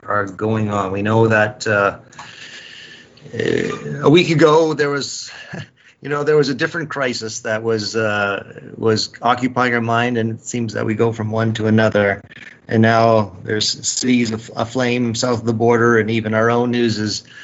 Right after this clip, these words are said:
taken over with this current, uh, crisis. And in fact, we're not even allowed to be silent. Um, I, I had, uh,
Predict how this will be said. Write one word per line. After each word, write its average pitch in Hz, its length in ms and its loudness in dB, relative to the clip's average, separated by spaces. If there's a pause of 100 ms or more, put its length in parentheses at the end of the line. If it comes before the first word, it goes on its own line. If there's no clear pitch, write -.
(140)
taken 143 340 2
over 131 360 4
with 123 340 0 (380)
this 123 200 -4
current, 147 480 -2
uh, 131 120 0
crisis. 135 400 -2
And 135 120 -4
in 117 60 -6
fact, 151 320 2 (360)
we're 156 220 0
not 165 220 0
even 135 220 -2
allowed 123 520 -2
to 123 100 -6
be 110 160 -10
silent. 123 720 -8
Um, 95 420 -6 (400)
I, 101 580 -2
I 104 140 0
had, 104 380 0
uh, 107 180 -2